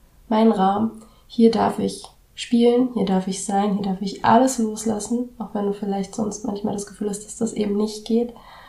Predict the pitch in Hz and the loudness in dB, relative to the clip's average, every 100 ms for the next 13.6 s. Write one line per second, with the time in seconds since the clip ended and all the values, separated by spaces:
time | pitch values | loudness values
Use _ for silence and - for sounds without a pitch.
0 | - 220 208 202 196 - - - 202 196 | -6 0 0 0 0 0 0 -2 -2 -2
1 | - 220 226 202 226 220 185 190 - 196 | -4 -4 -2 2 2 2 0 0 0 -2
2 | - - _ - _ _ _ _ _ - | -4 -14 _ -20 _ _ _ _ _ 2
3 | 190 190 190 - _ _ _ _ 180 190 | 4 4 0 -8 _ _ _ _ 8 8
4 | 185 - 196 - 240 233 - - - 185 | 6 2 2 4 4 2 -10 -20 -8 -6
5 | 185 190 185 180 180 190 190 196 202 - | -4 -2 0 2 2 2 -2 -6 -6 -4
6 | 202 - 196 220 - - 220 - 220 202 | -4 -4 0 0 0 -2 -2 -2 -6 -6
7 | - 208 196 196 196 - 202 196 202 233 | -8 -6 -4 -6 -6 -4 0 4 8 8
8 | 220 - 190 - 226 240 180 - - - | 8 4 0 6 8 8 6 0 -14 -20
9 | - - - - 214 196 185 - 196 196 | -20 -20 -20 0 6 8 8 6 6 4
10 | 170 170 - - - - - 180 - - | 2 -2 -6 -12 -10 -2 0 0 -4 -16
11 | - 190 185 185 - - - 190 180 175 | -2 2 2 0 -10 -12 -4 2 2 2
12 | - - - - 214 220 214 208 196 196 | -2 -2 -2 2 2 2 -2 -2 -2 0
13 | 196 190 185 190 196 | 0 0 0 -2 -6